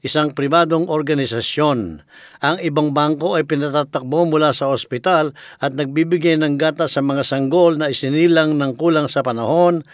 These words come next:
at mga sanggol na naospital sa loob ng kanilang sariling neonatal intensive care units. Kasama sa mga ospital ay ang King Edward Memorial Hospital sa Perth, ang Royal Prince Alfred Hospital sa Sydney, at,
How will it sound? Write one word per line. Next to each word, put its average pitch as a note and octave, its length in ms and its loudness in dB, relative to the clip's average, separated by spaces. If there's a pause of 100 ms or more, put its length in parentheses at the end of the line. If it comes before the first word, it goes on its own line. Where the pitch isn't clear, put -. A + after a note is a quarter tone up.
(240)
at D3+ 160 -2
mga D3+ 240 0
sanggol D#3 560 2
na D3 80 0
naospital D#3 800 0 (240)
sa D3+ 160 2
loob E3+ 320 4
ng D#3 80 0
kanilang D3 400 0
sariling D#3+ 560 2
neonatal D#3 720 2
intensive D3 720 -2
care C3+ 240 0
units. B2 800 -2 (320)
Kasama G3+ 480 2
sa D#3+ 80 0
mga F#3 240 0
ospital D3+ 560 0
ay D3 160 2
ang C#3 80 0
King F#3 320 0
Edward D#3 400 0
Memorial D3+ 560 0
Hospital D#3 560 0
sa - 160 -6
Perth, F#3+ 320 2 (400)
ang D3 160 2
Royal D#3+ 400 2
Prince D3+ 320 0
Alfred D3+ 480 -2
Hospital D3+ 560 -2
sa A#2+ 160 -6
Sydney, E3+ 560 0 (400)
at, D#3 240 2